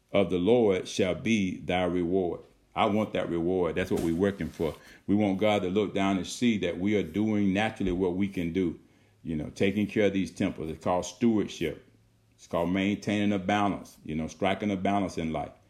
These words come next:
Not just going crazy, not just being gluttons and being, you know, ignoring all of the signs, you know. And I'm gonna tell you some steps and things you can do to be able to maintain this, this persistence, you know. Takes a little discipline. And so,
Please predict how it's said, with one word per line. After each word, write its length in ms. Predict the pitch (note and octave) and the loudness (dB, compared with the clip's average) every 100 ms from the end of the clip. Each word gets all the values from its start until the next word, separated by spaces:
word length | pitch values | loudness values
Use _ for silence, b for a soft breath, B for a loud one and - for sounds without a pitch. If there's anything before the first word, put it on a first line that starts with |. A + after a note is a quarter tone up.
| b b b - | b b b -6
Not 260 | D#2+ F2 | -4 -2
just 220 | G#2 F#2+ - | -2 -4 0
going 300 | G2+ G2 F#2+ | 2 2 0
crazy, 520 | - G#2+ G2+ F#2 D#2+ | 0 2 2 2 -2
not 280 | E2 F2 - | -4 -4 -2
just 240 | F#2+ E2 | -4 0
being 280 | F#2+ G2 E2 | 0 2 0
gluttons 500 | F2+ G2 F#2 D#2+ D#2 | 0 0 -2 -6 -6
and 120 | D#2 | -4
being, 340 | F2+ F#2+ F2 B B B | 0 0 0 B B B
you 80 | - | -2
know, 140 | F#2+ | -2
ignoring 580 | E2+ E2 F2 F#2+ G#2 F#2 | -2 -2 0 0 2 2
all 260 | F2+ F#2+ G2 | 2 2 2
of 120 | F2+ | 0
the 60 | F2+ | -4
signs, 840 | - F#2+ F#2+ F2+ D#2+ D2 - - | -4 0 0 0 -4 -8 -12 -12
you 120 | D#2+ | -8
know. 180 | D2+ D2 - | -8 -8 -10
And 100 | - | -8
I'm 80 | E2+ | -6
gonna 100 | E2+ | -4
tell 140 | - G2+ | 0 0
you 100 | F#2+ | 0
some 160 | F2 | -4
steps 440 | D#2+ - G#2 F#2 - | -8 -2 -2 -2 -6
and 120 | D#2+ | -4
things 300 | G2 G2+ F2+ | 0 0 0
you 60 | |
can 200 | F#2 E2+ | -4 -4
do 280 | E2 A2+ G#2 B B - | 2 2 2 B B -6
to 80 | F2+ | 0
be 140 | F#2+ | 2
able 140 | F#2+ | 2
to 80 | F2+ | 2
maintain 680 | F2+ F#2 F#2 F2 A2+ A#2+ G2+ | 0 0 0 -2 -2 -2 0
this, 180 | E2+ E2 - | -2 -6 -8
this 160 | F2+ E2 | -6 -6
persistence, 840 | - F2 - G#2+ - - - - _ - | -6 -6 -2 -2 -2 -14 -16 -20 _ -10
you 120 | D#2+ | -6
know. 240 | D2+ D2+ F2 _ | -6 -8 -14 _
Takes 240 | F2 E2+ | -10 -6
a 40 | G2 | -2
little 200 | G2+ G2 | 0 2
discipline. 560 | G#2 G2 - - - - B B B B B B B B - | 0 0 -2 -10 -12 -14 B B B B B B B B -6
And 160 | F2+ F2+ | -2 0
so, 500 | - G2+ G2 F#2+ | 2 4 6 4